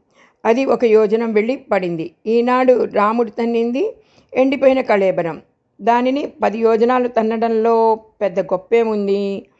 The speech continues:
ఈ సాల వృక్షాన్ని కూడా కొట్టమను, అప్పుడు నాకు కొంత నమ్మకం కలుగుతుంది. అప్పుడు మనం వాలిని సంహరించడానికి వెళ్దాం అన్నాడు. అప్పుడు,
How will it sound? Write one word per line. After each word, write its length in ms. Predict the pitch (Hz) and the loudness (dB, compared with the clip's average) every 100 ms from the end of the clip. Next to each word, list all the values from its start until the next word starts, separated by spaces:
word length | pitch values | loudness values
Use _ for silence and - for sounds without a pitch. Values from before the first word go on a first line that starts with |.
| _ _ _ - | _ _ _ -6
ఈ 180 | 262 240 | -4 0
సాల 300 | 240 226 254 | 2 4 2
వృక్షాన్ని 560 | 269 233 - 269 262 | 0 -6 -2 -2 -2
కూడా 220 | 254 269 | -2 -2
కొట్టమను, 600 | 285 269 - 262 262 269 254 _ _ _ _ _ _ _ _ _ _ - | -2 -2 -2 -2 0 -2 -4 _ _ _ _ _ _ _ _ _ _ -8
అప్పుడు 240 | 226 254 | 0 0
నాకు 240 | 247 226 240 | 0 -4 -2
కొంత 280 | 233 226 | -2 0
నమ్మకం 420 | 233 233 226 254 254 | 0 0 -2 -2 0
కలుగుతుంది. 720 | 240 220 214 233 226 233 226 _ _ _ _ - | 0 0 -2 -2 0 -2 -4 _ _ _ _ -2
అప్పుడు 280 | 240 277 269 | 0 4 2
మనం 380 | 254 247 226 - _ - | 2 0 -2 -6 _ -6
వాలిని 420 | 214 233 254 247 | -2 0 -2 -2
సంహరించడానికి 1040 | 240 214 226 226 226 214 220 220 220 339 294 - _ _ - | -4 -2 -2 -2 -2 -4 -4 -6 -4 -4 -4 -10 _ _ -2
వెళ్దాం 480 | 233 226 226 226 - _ | 0 2 0 -2 -6 _
అన్నాడు. 320 | 190 196 170 151 - | -6 -2 -2 -6 -10
అప్పుడు, 240 | 185 220 | -6 -6